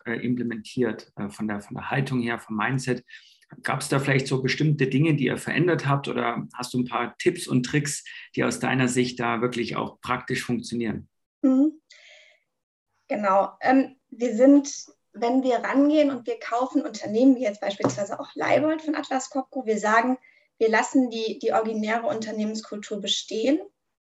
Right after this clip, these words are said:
Speaker 2: und wollen zudem, dass es einfach ein gewisses, einen gewissen Common Ground gibt, weißt du? Dass man einfach gewisse Dinge hat, auf die man sich einigt.
Speaker 1: Mhm. Der kleinste gemeinsame Nenner.
Speaker 2: Genau, der, der kleinste gemeinsame Nenner,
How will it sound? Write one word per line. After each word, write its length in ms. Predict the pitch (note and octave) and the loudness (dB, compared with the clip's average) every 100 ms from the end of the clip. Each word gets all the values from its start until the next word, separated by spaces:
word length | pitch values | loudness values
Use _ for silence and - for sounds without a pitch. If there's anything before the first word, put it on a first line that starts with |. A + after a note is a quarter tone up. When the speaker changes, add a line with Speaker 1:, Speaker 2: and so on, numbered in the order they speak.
| _ _ _ _ _ | _ _ _ _ _
Speaker 2:
und 300 | A3 A3+ D4+ B4+ - - _ | 2 6 6 4 -4 -18 _
wollen 380 | A#3 A#3 G#3+ G#3+ | 0 2 2 -2
zudem, 600 | G#3 C4 C4+ C4+ D4 D4+ | -4 -2 0 6 8 8
dass 180 | - - | 6 -2
es 140 | A#3 | -6
einfach 360 | - A3+ A#3+ A#3+ | -6 -4 -6 -6
ein 140 | A#3 | -6
gewisses, 720 | A3 G#3+ A#3 - A#3 A3 - _ _ _ _ _ A#3 | -2 -2 -2 -4 -8 -10 -20 _ _ _ _ _ -4
einen 80 | |
gewissen 320 | A#3 A#3 B3+ A3 | -2 0 -2 0
Common 400 | B3 A#3 A3+ G#3 | 0 2 0 2
Ground 340 | G3+ G3 F#3+ | 4 2 -2
gibt, 400 | - - - _ - | -10 -10 -16 _ -10
weißt 240 | B2 - | -8 -6
du? 60 | - - - _ | -4 -6 -10 _
Dass 180 | - A3 | -6 -4
man 160 | A#3 - | -4 -2
einfach 380 | A3+ A3+ A#3 | -2 -4 -6
gewisse 400 | - G#3+ C4 D4 | -6 -2 -2 -2
Dinge 300 | B3+ A3+ A3 | 0 0 0
hat, 240 | G#3+ - - - | -2 -2 -4 -8
auf 160 | A3+ | -6
die 100 | A#3+ | -4
man 220 | A3+ A3 | -4 -2
sich 240 | G3+ G#3 - | -4 -6 -2
einigt. 720 | G3+ G#3 F#3 C3+ - - - _ | 2 2 0 -4 -8 -20 -20 _
Speaker 1:
Mhm. 280 | G#2+ G2+ C3+ - _ _ _ _ - | -8 -6 -8 -16 _ _ _ _ -6
Der 80 | A#2 | 0
kleinste 380 | B2+ D3+ D3+ C3 | 2 4 2 2
gemeinsame 420 | C3+ C3 B2 B2 | 2 2 2 2
Nenner. 380 | G#2+ F#2 F#2+ _ _ _ | 2 0 -4 _ _ _
Speaker 2:
Genau, 300 | - D#4+ C4 | 6 8 8
der, 140 | B3+ B3+ - - C4 | 6 4 0 -2 0
der 120 | A#3 | 2
kleinste 440 | B3 B3 F#4+ - | 2 2 2 0
gemeinsame 520 | C#4+ C4 C4+ C4 A#3 | 4 4 6 4 0
Nenner, 260 | G#3+ C#4+ | 0 4